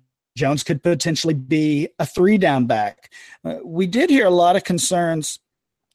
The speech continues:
uh, about Jones pre-draft as far as does he have, does he have the breakaway speed? He's supposed to be this, this playmaker, but he doesn't, didn't necessarily, uh, show off the skills to, <laughs> that would translate to that.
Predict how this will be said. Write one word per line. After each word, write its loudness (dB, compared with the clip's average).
uh, -6
about 0
Jones -4
pre-draft -2
as -8
far -4
as -4
does -6
he -4
have, -4
does -8
he -2
have -2
the -10
breakaway -6
speed? 0
He's -2
supposed -4
to -6
be -2
this, -8
this -8
playmaker, 2
but 0
he -4
doesn't, -4
didn't 2
necessarily, -2
uh, -2
show 0
off 0
the -10
skills -4
to, -10
<laughs> -20
that -6
would -10
translate -4
to -4
that. 2